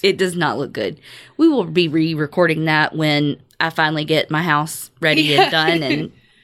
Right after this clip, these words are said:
Speaker 1: move in and
Speaker 2: Oh, wing and
Speaker 1: we
Speaker 2: a
Speaker 1: have a
Speaker 2: prayer
Speaker 1: space.
Speaker 2: here.
Speaker 1: I know, God, we need a podcasting space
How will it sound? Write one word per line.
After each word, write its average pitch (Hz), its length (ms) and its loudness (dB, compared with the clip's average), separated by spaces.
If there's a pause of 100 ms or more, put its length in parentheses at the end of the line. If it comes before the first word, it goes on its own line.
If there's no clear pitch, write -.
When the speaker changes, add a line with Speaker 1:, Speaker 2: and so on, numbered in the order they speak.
(140)
Speaker 1:
move 175 280 4
in 160 300 2
and 147 320 -4 (560)
Speaker 2:
Oh, 277 300 4
wing 226 260 2
and 330 60 4
Speaker 1:
we - 80 4
Speaker 2:
a - 20 2
Speaker 1:
have 202 140 0
a 240 60 0
Speaker 2:
prayer 196 140 2
Speaker 1:
space. 180 380 2
Speaker 2:
here. 208 100 -6
Speaker 1:
I 170 120 -2
know, 156 180 0
God, 147 280 0
we 196 140 -2
need 214 320 0
a 170 100 0
podcasting 160 680 -4
space 147 480 -4